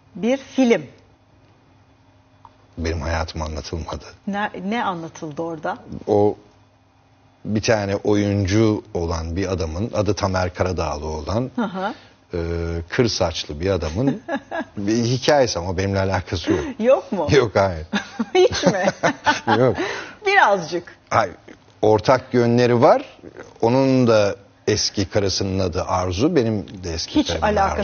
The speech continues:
Speaker 2: Arzu.
Speaker 1: yokmuş gerçekten.
Speaker 2: Kızının adı Zeyno, benim
Speaker 1: <laughs>
Speaker 2: kızımın adı da Zeyno. Ama
Speaker 1: Allah
Speaker 2: hani biz
Speaker 1: Allah,
Speaker 2: kendimizle
Speaker 1: tesadüfe de
Speaker 2: dalga
Speaker 1: bak.
Speaker 2: geçiyorduk.
Speaker 1: Evet, ama
Speaker 2: Yani, e, ben-, benle alakası
Speaker 1: Ama
Speaker 2: yok.
Speaker 1: tatlıydı.
Speaker 2: Çok tatlıydı ama ben kendimle
Speaker 1: Absürt.
Speaker 2: dalga geçer miyim?
Speaker 1: <laughs> Hiç.
Speaker 2: <laughs> O bir rol.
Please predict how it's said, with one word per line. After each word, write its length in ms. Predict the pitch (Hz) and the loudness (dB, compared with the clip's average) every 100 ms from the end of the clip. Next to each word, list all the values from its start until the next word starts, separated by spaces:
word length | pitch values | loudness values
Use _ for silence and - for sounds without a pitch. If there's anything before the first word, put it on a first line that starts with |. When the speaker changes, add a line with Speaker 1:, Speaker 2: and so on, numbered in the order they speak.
| - | 0
Speaker 2:
Arzu. 20 | - | 4
Speaker 1:
yokmuş 420 | 147 139 202 - | 4 2 -8 -4
gerçekten. 480 | 185 180 - 180 - | -4 -2 -4 -6 -2
Speaker 2:
Kızının 400 | 113 95 110 104 | 0 2 2 4
adı 240 | 101 87 | 4 2
Zeyno, 480 | 85 95 92 98 135 | 2 2 4 4 4
benim 200 | 104 104 | 4 2
Speaker 1:
<laughs> 120 | 101 | 2
Speaker 2:
kızımın 300 | - 87 95 92 | 0 0 0 0
adı 140 | 85 82 | 0 0
da 120 | 80 | -2
Zeyno. 400 | - 80 80 113 | -2 -4 0 4
Ama 280 | 139 180 214 | 6 8 6
Speaker 1:
Allah 420 | 240 277 311 294 - | 6 -2 0 0 2
Speaker 2:
hani 140 | 254 247 | 4 4
biz 80 | |
Speaker 1:
Allah, 120 | 240 - | 2 4
Speaker 2:
kendimizle 440 | 269 - - 170 202 | 2 6 6 6 6
Speaker 1:
tesadüfe 100 | 196 | 8
de 0 | |
Speaker 2:
dalga 300 | 139 135 165 | 8 8 6
Speaker 1:
bak. 60 | 226 | 6
Speaker 2:
geçiyorduk. 520 | 202 - 139 107 87 - _ - | 4 6 4 4 0 -8 _ 0
Speaker 1:
Evet, 320 | 208 98 92 | 0 2 0
ama 180 | 104 104 | 2 2
Speaker 2:
Yani, 120 | 110 | 4
e, 180 | 107 101 - 82 92 95 - - 98 | 2 0 -4 -8 -6 -6 -6 -6 -8
ben-, 200 | - 98 92 | -2 0 2
benle 280 | 113 120 135 | 2 4 6
alakası 380 | 127 123 - | 6 4 2
Speaker 1:
Ama 160 | 254 277 | 2 4
Speaker 2:
yok. 100 | 247 | 6
Speaker 1:
tatlıydı. 720 | 294 - 359 403 233 220 247 - | 4 4 2 2 4 4 4 0
Speaker 2:
Çok 240 | - 214 - | 0 2 6
tatlıydı 460 | 180 180 196 139 | 4 6 6 6
ama 180 | 117 107 | 6 6
ben 180 | 107 101 | 4 2
kendimle 320 | 104 104 107 | 0 2 6
Speaker 1:
Absürt. 180 | 113 113 | 6 6
Speaker 2:
dalga 220 | 113 113 | 4 4
geçer 400 | 107 110 - 185 | 2 2 2 0
miyim? 260 | 214 165 95 - 233 | 2 -2 -2 -4 -2
Speaker 1:
<laughs> 240 | - - - | -2 -2 2
Hiç. 500 | 220 311 311 156 - 123 185 | 4 6 6 4 2 4 4
Speaker 2:
<laughs> 180 | - - | 2 4
O 140 | 147 | 6
bir 100 | 143 | 8
rol. 240 | 165 202 | 10 10